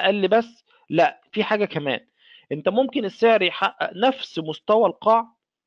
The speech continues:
هنا الأسعار حققت نفس مستوى القيعان، هنا قاع وهنا قاع عند نفس المستوى تقريبا، إلا إن المؤشر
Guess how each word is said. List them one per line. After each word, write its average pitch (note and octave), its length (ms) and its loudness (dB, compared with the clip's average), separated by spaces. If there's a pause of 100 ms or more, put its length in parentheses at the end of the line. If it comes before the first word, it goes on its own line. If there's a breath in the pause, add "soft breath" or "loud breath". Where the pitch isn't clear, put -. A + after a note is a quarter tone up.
(180)
هنا E3 160 0
الأسعار D3+ 540 0 (440)
حققت E3+ 500 -2
نفس G#3+ 340 -2
مستوى D3 440 0
القيعان، D#3 580 -2 (100)
هنا E3 140 -2
قاع G#3+ 380 0 (540)
وهنا F3 260 4
قاع F3 320 2
عند C#3+ 240 2
نفس F#3+ 300 0
المستوى F3+ 500 0
تقريبا، A#3 520 2 (480 loud breath)
إلا A3 220 4
إن A3+ 180 -2
المؤشر G3+ 800 -2